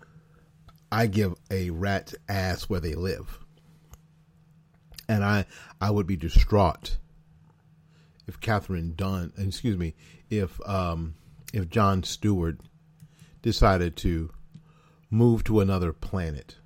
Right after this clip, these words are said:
which is what he said he would do. Well, apparently he's not moved to another planet. He was just joking, whatever. But, um,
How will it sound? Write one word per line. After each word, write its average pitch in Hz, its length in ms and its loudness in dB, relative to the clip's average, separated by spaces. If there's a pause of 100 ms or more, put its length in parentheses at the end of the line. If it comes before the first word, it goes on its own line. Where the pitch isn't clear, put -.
(180)
which 101 200 -6
is 95 180 -2
what 87 140 0
he 87 160 -2
said 82 160 -2
he 78 100 -4
would 73 140 -6
do. 76 220 -8 (400)
Well, 101 100 0
apparently 87 400 -4
he's 78 260 -8 (120)
not 80 440 -6
moved 80 420 -10 (160)
to - 40 -8
another 78 220 -6
planet. 80 300 -4
He 80 40 -4
was 80 220 -6
just 76 180 -8
joking, 78 380 -6
whatever. 78 320 -8 (720)
But, 95 320 2
um, 82 400 -2